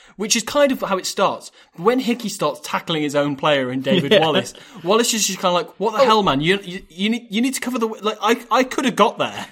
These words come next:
Speaker 2: But the best thing is, right, Hickey goes from trying to tackle David Wallace and realising what he's doing, he turns off, tries to spin to try and cover Borges,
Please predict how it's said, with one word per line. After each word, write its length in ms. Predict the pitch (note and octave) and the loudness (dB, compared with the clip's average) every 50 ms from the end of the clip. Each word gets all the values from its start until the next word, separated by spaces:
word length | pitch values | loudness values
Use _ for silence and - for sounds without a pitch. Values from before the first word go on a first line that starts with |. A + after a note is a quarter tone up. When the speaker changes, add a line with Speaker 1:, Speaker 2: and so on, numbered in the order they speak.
| - - | -6 -6
Speaker 2:
But 100 | A#3 A#3+ | -4 -4
the 60 | C4 | -4
best 280 | A3 C4+ C#4 A#3 - - | -2 -2 -2 -2 0 0
thing 140 | A#3 A3+ | 2 4
is, 200 | A3 G#3 F#3+ D#3+ | 4 4 4 4
right, 220 | D#3 B2+ A2+ A#2 - | 0 -6 -6 -6 -2
Hickey 240 | B2+ G3 G3+ C4+ A#3+ | -2 0 0 0 0
goes 240 | - A3+ G#3 G3 | 4 6 6 6
from 140 | - A#3 G#3 | 6 4 2
trying 220 | - - A3 G3+ A3+ | 4 4 2 2 2
to 60 | A3 | 2
tackle 260 | G3+ G3 E3+ - F3+ | 0 0 0 -2 -2
David 240 | F3+ F3+ E3 E3 E3 | 0 0 0 0 2
Wallace 260 | E3+ E3 D#3 D3 - | 2 2 0 0 0
and 100 | E3 C#3+ | -2 -2
realising 380 | D3+ F3 - A#3+ A3+ G#3 G#3+ G3 | 0 2 4 4 4 2 0 -2
what 100 | F#3 E3+ | -2 -2
he's 120 | F3 D3 | -2 -2
doing, 360 | - E3+ D#3+ D#3 D3+ C#3 C3+ - - - - | 0 0 0 2 0 -2 -4 -8 -14 -10 -6
he 100 | - F3 | -6 -4
turns 420 | E3 - - G#3+ A#3 A#3+ C4 A#3 - | -2 2 4 6 6 4 2 0 2
off, 160 | F#3+ E3 - | 2 2 2
tries 180 | - F#3 D#3+ D#3 | 0 -2 -2 -2
to 80 | - E3 | -4 -6
spin 340 | - - - - G3+ G3+ F#3+ | -8 -4 0 2 2 2 0
to 60 | F3 | 0
try 140 | - F#3+ E3+ | 0 0 2
and 80 | D#3+ - | 2 2
cover 180 | F#3+ F3 F3 | 2 2 2
Borges, 520 | D3+ E3 D#3 D3+ D3+ F3 D#3 D3 B2+ - | 2 2 2 2 2 2 2 2 0 -2